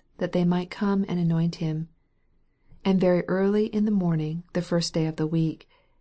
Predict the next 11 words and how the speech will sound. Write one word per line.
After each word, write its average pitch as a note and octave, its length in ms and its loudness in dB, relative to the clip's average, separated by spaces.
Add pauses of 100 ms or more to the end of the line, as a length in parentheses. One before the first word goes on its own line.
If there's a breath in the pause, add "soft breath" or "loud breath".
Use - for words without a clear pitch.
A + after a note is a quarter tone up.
they G3+ 260 2
came A#3 460 0
unto G3+ 220 -2
the G3+ 100 -2
sepulchre F3 800 -6
at E3+ 120 -4
the F3 80 -2
rising F3+ 520 -2
of F3 100 -6
the F3+ 120 -6
sun. D#3+ 440 -4